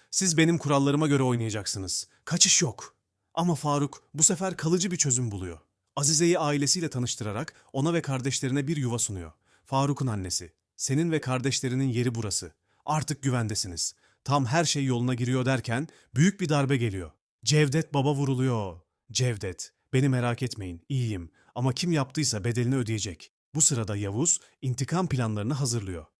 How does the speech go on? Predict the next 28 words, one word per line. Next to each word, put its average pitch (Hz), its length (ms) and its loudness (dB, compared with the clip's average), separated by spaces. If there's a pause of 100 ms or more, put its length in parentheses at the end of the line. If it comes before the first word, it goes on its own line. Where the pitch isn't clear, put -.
(200)
"Yavuz, 101 440 -2 (260)
kimse 151 340 0
benden 131 300 2
kurtulamaz. 113 680 -6 (220)
Hele 131 240 2
Azize, 104 560 -4 (240)
asla." 98 720 -2 (260)
Her 165 220 2
anı 131 180 0
gerilim 127 380 0
dolu, 92 340 -8
her 180 220 -2
sahnesi 120 460 -2
şaşırtıcı. 95 640 -6 (440)
Azize, 110 520 -6 (420)
"Faruk, 117 440 -4 (100)
kardeşlerim 113 640 -6 (200)
ve 127 160 0
ben 135 300 0
bu 151 60 0
kadarını 117 440 -2
hak 104 220 -8
etmedik 98 460 -8 (220)
ama 139 200 -2
savaşmaya 135 520 -2
devam 123 280 -2
edeceğiz." 90 520 -12 (300)
"Faruk, 110 440 -6